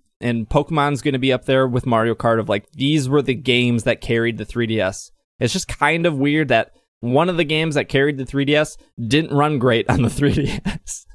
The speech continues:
I wanna talk about the Switch as a handheld. So let's say Ultra Sun and Ultra Moon.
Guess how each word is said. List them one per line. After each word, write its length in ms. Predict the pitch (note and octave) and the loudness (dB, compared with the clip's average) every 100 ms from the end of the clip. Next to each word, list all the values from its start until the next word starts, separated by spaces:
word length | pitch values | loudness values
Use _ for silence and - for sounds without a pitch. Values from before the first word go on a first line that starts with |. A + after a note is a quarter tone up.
| - _ _ _ _ _ _ - | -20 _ _ _ _ _ _ 0
I 40 | |
wanna 180 | D#3+ G#3+ | 2 2
talk 280 | G#3 F3 - | 2 2 2
about 360 | D3+ C3+ C3 _ _ _ _ _ C3 | 2 2 0 _ _ _ _ _ -2
the 80 | |
Switch 640 | A#2+ - B2+ A2+ - - _ _ | -2 0 0 0 -4 -14 _ _
as 580 | B2 B2 A#2+ A#2+ G#2+ - - | 0 2 2 0 -2 -10 -2
a 100 | A#2+ | -2
handheld. 600 | A2 A#2 G#2+ G2+ F#2+ - - _ _ | 0 -2 -4 -6 -8 -10 -18 _ _
So 180 | - G#3 | 2 4
let's 220 | B3 B3+ | 4 2
say 440 | A#3 A3 G3+ F#3 D#3 - | 2 4 2 0 -2 0
Ultra 280 | F3 F#3 F3+ | 2 2 0
Sun 220 | E3+ D#3 | 2 0
and 100 | D3 | 0
Ultra 280 | C3 - B2 | 0 0 0
Moon. 300 | G#2+ G#2+ | 0 -2